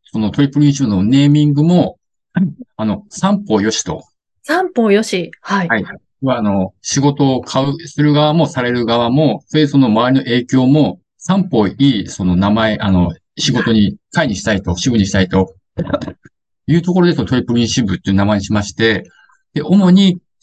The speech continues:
Speaker 1: その、私とか、その、岩井さんという、まあ、支部長の方も、まあ、食に関することをやってたので、
Speaker 2: はい。
Speaker 1: できれば、なんか食に関係する、ちょっとあの、支部にしたいと。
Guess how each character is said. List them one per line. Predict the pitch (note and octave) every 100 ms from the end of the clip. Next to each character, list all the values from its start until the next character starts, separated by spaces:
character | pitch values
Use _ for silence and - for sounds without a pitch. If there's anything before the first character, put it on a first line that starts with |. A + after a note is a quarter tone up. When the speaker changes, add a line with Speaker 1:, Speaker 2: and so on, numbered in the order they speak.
| -
Speaker 1:
そ |
の、 | A2 - -
私 | - - D#3+ D#3
と | - D3+
か、 | B2+ G#2+
そ | G2+
の、 | F#2 F#2+ -
岩 | A2+ A#2+
井 | A#2
さ | A2+
ん | A2
と | G2+
い |
う、 |
ま | G#2
あ、 |
支 | F#2 B2+
部 | B2
長 | G#2+
の | F2
方 | F#2 F2+
も、 | G#2 C3+ G#2
ま | -
あ、 | C#3+
食 | - E3+
に | E3
関 | - D#3
す | D3+
る | D#3+
こ | F#3
と |
を | F3+
や | F#3+
っ |
て | -
た | - E2+
の | D#2+
で、 | G3+ A3 - - -
Speaker 2:
は | -
い。 | -
Speaker 1:
で | D#3
き |
れ | F#3+
ば、 |
な | E3 C#3+
ん |
か | A2
食 | - -
に | F#3+
関 | F3 F3+ F3
係 | F3 F3+
す | F#3
る、 | F#3
ち | -
ょ |
っ | D3
と |
あ | A#2
の、 | G#2+ G#2+ G2 - _ -
支 | -
部 | C#3
に | G#2
し | -
た | G2+
い |
と。 | - -